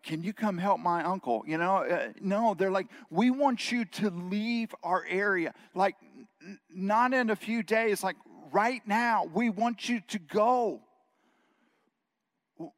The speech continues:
why did they want Jesus to leave? Some think it may have been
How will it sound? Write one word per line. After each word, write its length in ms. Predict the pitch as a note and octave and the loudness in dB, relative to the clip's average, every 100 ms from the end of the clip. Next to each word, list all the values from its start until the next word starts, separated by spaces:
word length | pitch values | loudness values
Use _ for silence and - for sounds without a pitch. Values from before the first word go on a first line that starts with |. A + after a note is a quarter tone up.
| _ | _
why 300 | D3 E3+ G#3+ | -8 -6 -6
did 220 | B3 G3 | -6 -4
they 120 | G3+ | -4
want 240 | F3+ E3+ | -2 -4
Jesus 480 | A2+ D3+ D3+ - G2 | -4 -4 -4 -6 -14
to 120 | - A#2 | -12 -6
leave? 460 | A#2+ C#3+ A2 G2 - _ _ _ _ _ _ _ _ _ _ _ _ _ _ _ _ - | -4 -2 -4 -8 -18 _ _ _ _ _ _ _ _ _ _ _ _ _ _ _ _ -16
Some 540 | - - E3+ E3+ D#3 A2 - - _ _ | -10 -4 -2 -2 -6 -14 -20 -20 _ _
think 260 | F3 E3 - | -10 -8 -6
it 120 | - | -4
may 160 | C#3 D3 | -2 -2
have 100 | C3+ | -4
been 600 | C3+ C3+ A#2 A2+ - | -4 -4 -6 -8 -12